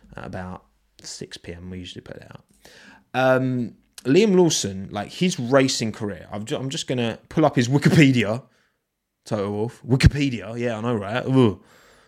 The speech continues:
Ugh, Wikipedia. Ugh. Right, so I just wanna, like, go through, right? So his racing record in, like, open wheelers, right? Open wheelers. Open wheelers. And I want, let's start at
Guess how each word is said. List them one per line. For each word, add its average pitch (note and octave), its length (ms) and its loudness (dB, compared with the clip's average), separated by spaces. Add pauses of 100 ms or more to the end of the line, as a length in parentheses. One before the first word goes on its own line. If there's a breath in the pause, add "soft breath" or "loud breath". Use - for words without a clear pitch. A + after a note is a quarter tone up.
(120 soft breath)
Ugh, C3+ 340 6
Wikipedia. A#2 580 0
Ugh. G#2+ 280 -8 (540 soft breath)
Right, A2+ 220 0
so B2+ 360 2 (640 soft breath)
I D3 100 4
just G3+ 180 -2
wanna, F3 140 0
like, A#2+ 340 -6
go D3+ 200 6
through, F#2+ 440 -6
right? G2 300 -6 (120)
So A2+ 360 0
his C#3+ 420 0
racing B2+ 480 0
record G2+ 560 -6 (340)
in, A#2+ 180 4
like, G#2+ 280 -4 (240)
open A#2+ 380 2
wheelers, F#2 560 -6
right? G2 240 -10 (340)
Open A2+ 320 -4
wheelers. F#2+ 640 -4 (440)
Open A2+ 280 -12
wheelers. G2 420 -8
And C3 120 -4
I - 20 0
want, E3+ 280 -4
let's G3+ 140 -4
start D#3 360 0
at A#2+ 280 2